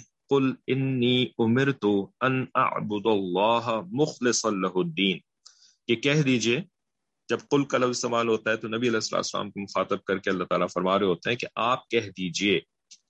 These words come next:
"انی امرتُ"، بے شک مجھے حکم کیا گیا ہے، یعنی مجھ کو حکم ہے۔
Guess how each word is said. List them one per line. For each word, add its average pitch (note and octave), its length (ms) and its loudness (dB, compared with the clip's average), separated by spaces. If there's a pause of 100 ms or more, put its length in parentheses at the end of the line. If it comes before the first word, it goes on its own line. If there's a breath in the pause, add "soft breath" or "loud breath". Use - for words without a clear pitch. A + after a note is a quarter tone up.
(100)
"انی D#3 680 4
امرتُ"، C3 680 2 (720 loud breath)
بے A#2 180 2
شک D3+ 380 -2
مجھے C#3 580 0 (320)
حکم F3 320 0
کیا B2+ 300 4
گیا F#2 380 0
ہے، F2 160 -4 (1080)
یعنی A2 200 -2
مجھ B2+ 240 -2
کو D#3 140 0
حکم C#3 420 -4
ہے۔ A2 160 -2